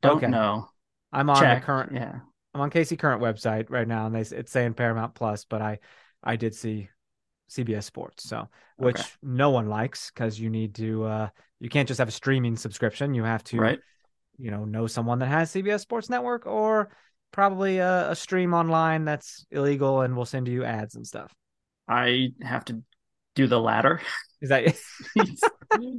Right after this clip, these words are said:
Speaker 1: Yeah, so,
Speaker 2: Is it in
Speaker 1: um,
Speaker 2: German and you have to, like, mute it? 'Cause that, that's how I used to watch N F L back in the day.
Speaker 1: No, but, like, you get a bunch of pop-ups and you gotta, like, you know, turn the volume on and then, you know, make it widescreen. So it's, it's a pain.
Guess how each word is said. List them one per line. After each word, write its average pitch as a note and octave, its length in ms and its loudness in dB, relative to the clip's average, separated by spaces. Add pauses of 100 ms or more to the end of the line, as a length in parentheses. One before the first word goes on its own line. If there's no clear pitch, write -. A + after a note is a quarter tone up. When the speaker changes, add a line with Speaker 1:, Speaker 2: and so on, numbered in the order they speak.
(160)
Speaker 1:
Yeah, B2+ 340 6
so, C#3+ 420 8
Speaker 2:
Is D3+ 100 6
it D#3+ 80 4
in D#3 140 6
Speaker 1:
um, D3 60 4
Speaker 2:
German F3 360 6
and F#3 100 2
you C#3+ 80 2
have C#3 140 2
to, C#3+ 60 -2
like, C3 200 2
mute C3 260 -2
it? F3+ 160 -2
'Cause C#3+ 120 -2
that, C#3 180 2
that's D3 180 0
how D#3+ 120 4
I C#3+ 40 4
used D3 180 -2
to C#3+ 60 -2
watch C3 240 2
N C#3 100 0
F B2+ 160 -2
L B2 160 4
back A#2 260 -2
in A#2+ 60 -6
the B2+ 80 -4
day. B2+ 260 0
Speaker 1:
No, A3 380 8
but, F3+ 260 6
like, E3 200 4
you F3+ 60 0
get F#3+ 120 6
a D#3 60 6
bunch E3 220 2
of - 60 -16
pop-ups D3+ 640 6
and C#3+ 120 2
you C#3 60 0
gotta, C#3 200 4
like, C3+ 360 2
you C#3+ 120 -2
know, B2+ 420 -2 (120)
turn D3 180 4
the B2 60 6
volume B2+ 440 8
on B2 340 4
and A#2+ 140 0
then, A#2 360 0 (100)
you B2 100 -2
know, A#2 240 -2 (120)
make A#2 220 0
it F2 80 0
widescreen. A2+ 600 2
So C#3 100 0
it's, C#3+ 300 0
it's - 180 -4
a - 40 0
pain. A2 480 2